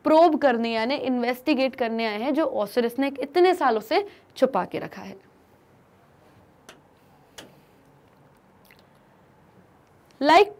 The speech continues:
pallbearers, they climbed a ramp and a flight of stairs into the swirling sand outside, then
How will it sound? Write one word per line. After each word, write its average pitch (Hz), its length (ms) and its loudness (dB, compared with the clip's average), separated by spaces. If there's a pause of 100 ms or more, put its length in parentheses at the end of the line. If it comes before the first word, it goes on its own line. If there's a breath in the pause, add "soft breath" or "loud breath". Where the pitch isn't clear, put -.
pallbearers, 277 800 4 (640)
they 359 160 4 (160)
climbed 294 360 4
a 339 160 4
ramp 233 340 -2 (160)
and 302 180 2
a 359 60 8
flight 311 520 0
of 359 180 4
stairs 247 480 0 (300 soft breath)
into 262 260 0
the 285 140 2
swirling 285 800 0
sand 269 400 0
outside, 226 600 -2 (360 soft breath)
then 339 320 4